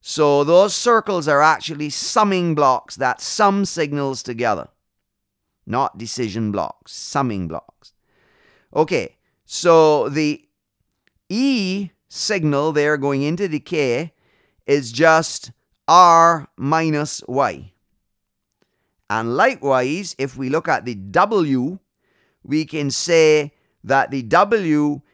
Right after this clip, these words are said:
is K times the E signal minus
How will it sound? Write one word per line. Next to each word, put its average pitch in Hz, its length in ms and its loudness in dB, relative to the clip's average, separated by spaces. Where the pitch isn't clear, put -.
is 135 240 -2
K 247 580 2
times 151 840 -2
the 127 320 -6
E 220 320 -4
signal 135 760 -4
minus 170 1120 0